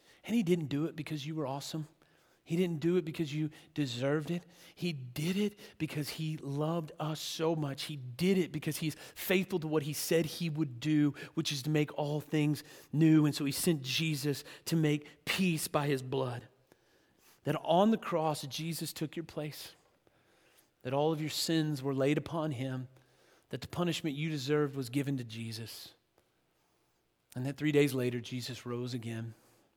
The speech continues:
showing you the check he wrote on the cross cleared the bank, and that now, if you have trusted in him, he no longer sees you. He no longer sees your mistakes or your mess ups. Instead,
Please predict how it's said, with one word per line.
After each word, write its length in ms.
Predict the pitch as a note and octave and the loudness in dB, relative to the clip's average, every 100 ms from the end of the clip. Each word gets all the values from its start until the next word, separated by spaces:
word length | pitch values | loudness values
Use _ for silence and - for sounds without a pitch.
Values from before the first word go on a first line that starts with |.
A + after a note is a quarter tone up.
| _ _ _ | _ _ _
showing 380 | - - D3 C#3+ | -12 -4 0 0
you 100 | C#3 | 0
the 120 | B2+ - - | -4 -8 -6
check 300 | - D#3+ - | -2 -2 -2
he 160 | D3+ | -6
wrote 240 | B2+ C3+ C#3 | -2 0 0
on 100 | C3 | -2
the 80 | C3 | -4
cross 340 | - C3+ A#2+ | -2 -2 -2
cleared 400 | - - C#3 B2+ | -6 -2 -2 -2
the 60 | A#2+ | -6
bank, 400 | A#2+ B2+ B2+ B2+ | -4 -2 -2 -4
and 140 | B2 | -6
that 140 | B2 | -6
now, 500 | A#2 C3 C3+ D3+ D3 | -4 -4 -2 -2 -2
if 120 | C3+ D#3 | -4 -4
you 120 | D3+ | -6
have 80 | A#2+ | -6
trusted 520 | - D#3+ D3+ - C#3+ | -6 -4 -6 -6 -6
in 100 | B2+ | -4
him, 340 | C#3 C#3+ D#3+ - - - _ | -2 -2 -4 -8 -20 -20 _
he 80 | - | -2
no 100 | D#3 | 2
longer 240 | E3 F#3+ | 2 2
sees 340 | - G3 D3 | 0 -4 -4
you. 80 | A#2 | -6
He 80 | A#2 | -4
no 100 | C#3+ | 0
longer 200 | F3 E3 | 2 0
sees 280 | - D#3+ C#3 | -2 -6 -4
your 80 | C3+ | -4
mistakes 500 | - - C#3+ - C3 | -4 -2 -2 -4 -8
or 40 | |
your 80 | B2 | -4
mess 320 | C3 D3 - | 0 0 -2
ups. 140 | C3 | -6
Instead, 240 | C3+ - | -6 -6